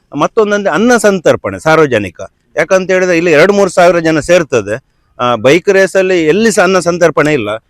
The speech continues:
ಬೆಳ್ತಂಗಡಿ ತಾಲೂಕಲ್ಲಿ ಪ್ರಥಮ ಬಾರಿಗೆ ನವೋದಯ ಯುವಕ ಮಂಡಲದವರು ಇಲ್ಲಿ ಅನ್ನ ಸಂತರ್ಪಣೆ ವ್ಯವಸ್ಥೆ ಮಾಡಿದ್ದಾರೆ. ಸಾಧಾರಣ ಎರಡು ಮೂರು ಸಾವಿರ ಜನ ಸೇರೋ ನಿರೀಕ್ಷೆ ಇದೆ. ಮತ್ತೆ ಹೆಸರಾಂತ ರೈಡರ್ನವರು ಇಲ್ಲಿ ಬರ್ತಾರೆ,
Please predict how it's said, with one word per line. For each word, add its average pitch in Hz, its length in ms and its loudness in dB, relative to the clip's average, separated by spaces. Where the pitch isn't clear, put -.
ಬೆಳ್ತಂಗಡಿ 190 420 0
ತಾಲೂಕಲ್ಲಿ 185 400 2
ಪ್ರಥಮ 214 500 0
ಬಾರಿಗೆ 113 320 2
ನವೋದಯ 180 380 2
ಯುವಕ 170 200 0
ಮಂಡಲದವರು 143 1040 -2
ಇಲ್ಲಿ 147 180 0
ಅನ್ನ 190 220 0
ಸಂತರ್ಪಣೆ 156 500 -2
ವ್ಯವಸ್ಥೆ 131 260 -2
ಮಾಡಿದ್ದಾರೆ. 120 760 -6
ಸಾಧಾರಣ 180 360 0
ಎರಡು 170 260 4
ಮೂರು 196 180 -2
ಸಾವಿರ 180 400 2
ಜನ 165 200 0
ಸೇರೋ 185 320 2
ನಿರೀಕ್ಷೆ 160 440 2
ಇದೆ. 104 260 -4
ಮತ್ತೆ 147 240 -2
ಹೆಸರಾಂತ 202 580 0
ರೈಡರ್ನವರು 160 800 2
ಇಲ್ಲಿ 139 160 0
ಬರ್ತಾರೆ, 123 580 -2